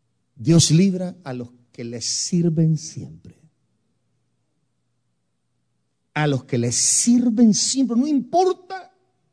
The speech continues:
qué pase. Entonces, en el capítulo seis, versículo dieciséis dice, "Entonces el rey mandó y trajeron a Daniel", aquí está,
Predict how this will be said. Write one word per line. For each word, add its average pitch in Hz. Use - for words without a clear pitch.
qué 392
pase. 240
Entonces, 277
en 110
el 127
capítulo 233
seis, 262
versículo 220
dieciséis 196
dice, 214
"Entonces 285
el 233
rey 294
mandó 254
y 247
trajeron 277
a 294
Daniel", 226
aquí 170
está, -